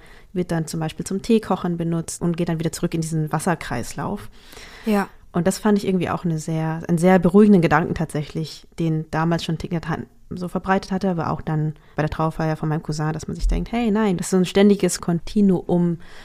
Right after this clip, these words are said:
Speaker 1: in dem wir in unterschiedlichen Formen durch das Dasein wandern.
Speaker 2: Es ist ja auch so, was ich mega schön fand, ist, diese Person ist zwar gestorben, aber sie ist nicht
Speaker 1: Ja.
Speaker 2: weg.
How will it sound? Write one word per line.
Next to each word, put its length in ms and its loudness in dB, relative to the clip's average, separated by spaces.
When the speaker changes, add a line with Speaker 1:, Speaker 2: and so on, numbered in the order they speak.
Speaker 1:
in 160 0
dem 280 2
wir 200 2
in 80 -2
unterschiedlichen 480 0
Formen 800 -2
durch 460 -8
das 220 -6
Dasein 500 0
wandern. 300 -4
Speaker 2:
Es 80 2
ist 140 4
ja 180 6
auch 120 -2
so, 340 -4
was 160 -4
ich 140 -8
mega 260 -2
schön 220 -6
fand, 280 -10
ist, 320 -10
diese 200 0
Person 340 -2
ist 120 -4
zwar 120 -6
gestorben, 480 -2
aber 180 -6
sie 120 -4
ist 120 -4
nicht 140 2
Speaker 1:
Ja. 100 2
Speaker 2:
weg. 240 -2